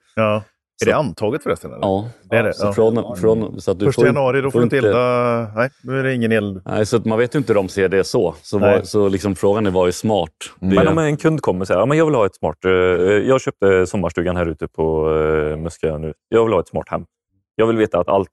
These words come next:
Speaker 4: allt bara så här, när jag är i Stockholm så ska allt."
Speaker 2: Ja, men då är det väl ny upp-, ny värmekälla som du kanske kan styra smart.
Speaker 3: Mm.
Speaker 2: Alltså
Speaker 4: Ja.
Speaker 2: om du säger att du får in den i en app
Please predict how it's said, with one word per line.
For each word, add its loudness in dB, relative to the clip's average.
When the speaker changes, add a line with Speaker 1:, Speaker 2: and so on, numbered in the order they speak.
Speaker 4:
allt -4
bara 2
så -6
här, 0
när -2
jag 2
är 0
i -4
Stockholm -6
så -8
ska -6
allt." -12
Speaker 2:
Ja, -8
men -2
då 2
är 4
det 2
väl 0
ny 2
upp-, 0
ny 2
värmekälla -2
som -4
du 0
kanske -2
kan -2
styra 0
smart. 0
Speaker 3:
Mm. -2
Speaker 2:
Alltså 0
Speaker 4:
Ja. 4
Speaker 2:
om 0
du 2
säger 2
att -6
du -6
får 0
in 0
den 0
i 0
en -2
app -2